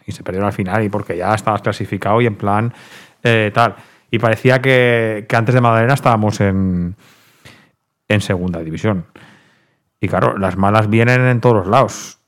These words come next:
Y, o es raro, como aquel día, aquel año, mira, aquel año de Oltra al final ni se subió. Es decir, que al final, eh, sí que te quedas, ¿no? Con la sensación de que, de que, bueno,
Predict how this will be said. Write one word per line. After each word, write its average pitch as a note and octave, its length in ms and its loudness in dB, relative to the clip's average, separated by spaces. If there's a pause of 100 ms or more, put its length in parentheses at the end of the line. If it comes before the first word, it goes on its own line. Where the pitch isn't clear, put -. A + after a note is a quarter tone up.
(200)
Y, F#2+ 920 -2
o G2 180 -2
es F2 60 -8
raro, G#2 260 2
como G#2 160 -6
aquel F#2+ 200 -4
día, G2+ 200 -2
aquel G2+ 180 0
año, G#2 160 0
mira, G2+ 300 2
aquel F#2+ 160 -10
año F#2+ 180 -4
de G2 80 -2
Oltra G2+ 180 0
al A#2 40 -2
final G2 220 -4
ni A2 80 0
se B2+ 80 2
subió. A2+ 320 -2 (480)
Es - 140 -20
decir, A#2+ 300 2 (260)
que C3 100 2
al A2+ 100 4
final, C#3 640 2
eh, C#3 360 0
sí - 260 -2
que D3 100 4
te D3 120 0
quedas, D3 260 4
¿no? D3 120 2
Con D#3 80 2
la C#3 60 2
sensación A#2+ 420 0
de C#3 140 -2
que, C3+ 120 -4
de G#2+ 220 -2
que, G#2+ 200 -4
bueno, A2+ 400 0